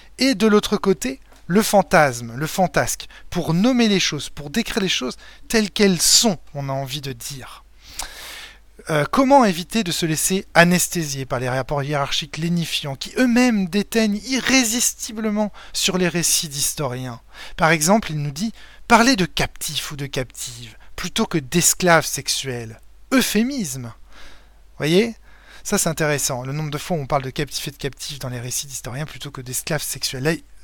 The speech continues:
là, au moins, Daniel va nommer les choses. Ça veut dire que ça va être cru. Ça va être cru. Les récits sont très, très crus. Les récits de Daniel, vraiment, sont très crus. Et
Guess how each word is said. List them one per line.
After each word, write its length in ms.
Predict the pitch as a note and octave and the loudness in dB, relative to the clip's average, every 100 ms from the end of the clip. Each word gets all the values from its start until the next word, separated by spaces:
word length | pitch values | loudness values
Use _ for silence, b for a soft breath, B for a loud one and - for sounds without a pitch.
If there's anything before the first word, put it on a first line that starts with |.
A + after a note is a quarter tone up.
| b b b - | b b b 2
là, 180 | D#3 | 4
au 40 | D3 | 4
moins, 260 | C#3 G#3 | 4 2
Daniel 360 | E3+ B2+ E3 A3 | 2 -2 -2 0
va 260 | C#3+ F3+ - - | 4 2 2 -8
nommer 400 | D3 D#3+ G3 A3 | -4 0 2 2
les 120 | G#3 | 2
choses. 360 | - C3+ A#2 - b b | 0 -4 -10 -16 b b
Ça 100 | C#3+ | -8
veut 60 | C3+ | -2
dire 120 | F#3 | -2
que 60 | |
ça 140 | - C#3 | 0 0
va 100 | C#3+ | 0
être 200 | C#3+ - | 0 -6
cru. 600 | - - - G#2+ - - b b b b | -10 -8 -6 -6 -6 -10 b b b b
Ça 200 | - D3 | -4 0
va 140 | C3+ C3+ | 2 0
être 180 | C3 | -2
cru. 340 | - - A3 D3+ - | -8 -6 -4 -6 -6
Les 60 | |
récits 420 | D3 D3 - - A3 | -4 -2 0 0 0
sont 220 | - F3 - | -2 -4 -6
très, 260 | - - A#3 | -4 -2 -2
très 220 | - E3 | -2 -6
crus. 240 | - C#3 B B - | -4 -8 B B -8
Les 80 | C#3+ | -2
récits 260 | D#3 G3+ | 0 0
de 80 | D#3+ | -2
Daniel, 260 | D3+ F3+ G3 | 0 0 0
vraiment, 420 | E3 F3 G3+ G#3 B | 2 2 2 0 B
sont 180 | - - | -8 -6
très 180 | E3+ F#3 | -2 -2
crus. 160 | - - B B | -2 -6 B B
Et 180 | - D#3+ | 2 2